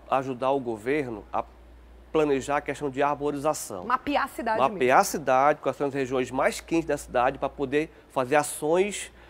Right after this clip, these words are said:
Speaker 1: integradas, pra poder criar corredores de árvores. Se nós conseguirmos cumprir esses corredores de árvores pro futuro, agora, desde já e pro futuro,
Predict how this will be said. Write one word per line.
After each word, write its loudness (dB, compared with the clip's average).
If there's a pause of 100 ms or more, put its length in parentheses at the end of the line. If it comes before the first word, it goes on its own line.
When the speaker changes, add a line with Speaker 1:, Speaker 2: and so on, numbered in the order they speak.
(260)
Speaker 1:
integradas, 2
pra 0
poder -2 (120)
criar 4
corredores 4
de -2
árvores. 0 (320)
Se -14
nós 4
conseguirmos -2
cumprir -2
esses 0
corredores 0
de -6
árvores 0
pro -16
futuro, -4 (360)
agora, 4
desde 2
já 0
e -2
pro -14
futuro, 2